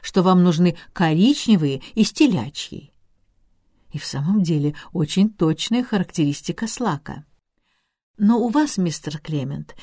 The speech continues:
я уверена, информации о преступлении столько же, сколько и у инспектора. Если бы мы могли вместе. «Мне кажется, — сказал я, —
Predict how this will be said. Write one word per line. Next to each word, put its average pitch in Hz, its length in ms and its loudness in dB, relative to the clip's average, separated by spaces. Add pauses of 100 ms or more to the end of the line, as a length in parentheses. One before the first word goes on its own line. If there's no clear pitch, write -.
(140)
я 190 240 2
уверена, 180 520 0 (160)
информации 175 760 -2
о 156 40 -4
преступлении 180 640 -4
столько - 480 -6
же, 131 240 -12 (240)
сколько - 480 -4
и 208 160 -4
у 196 140 2
инспектора. - 720 -8 (420)
Если 202 280 0
бы 190 160 2
мы 185 120 6
могли 185 440 0
вместе. 139 720 -2 (920)
«Мне 151 240 -2
кажется, — 180 640 -8 (180)
сказал 147 400 -4
я, — 131 280 -8